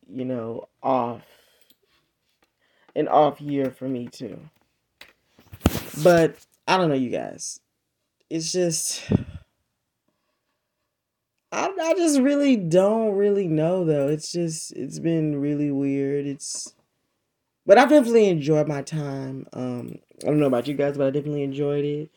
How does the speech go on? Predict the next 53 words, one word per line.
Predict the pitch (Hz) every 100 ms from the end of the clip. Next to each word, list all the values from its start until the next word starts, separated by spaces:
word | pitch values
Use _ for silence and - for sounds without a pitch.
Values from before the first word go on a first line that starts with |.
| _ _ -
Watched | 156 156
my | 147
T | - 165
V | 247
shows, | - 294 - - 196 226
watched | - 160 170
Grownish, | 170 190 202 196 196 190
you | 196
know, | 190 185
stuff | 180 190
like | 190 185
that. | 185 190
I | 175
was | 170
watching, | 165 170 165 160 160 - - - -
you |
know, | 170 151 147 156 147
you | 180
know | 233 226
how | 214
you | 202
guys | 202 180 170
have | 180 180
your | 175 165
favorite | 190 175
T | 185
V | 180
shows | 190 170
and | 165
you | 165
be |
watching | 160 160 165 151
them |
over | 147 165
and | 165
over | 165
again? | 165 170 165 160 - - -
That's | 185 175
how | 156
I | 139
be, | 127
just | 127 156 151
to |
go | 131 135
back | 131 131
on | 131 120
times. | 139 131 127 127
It's, | 139 139 - -
it's | 131 139
a |
lot | 135 120
of |
fun. | - 123 123 131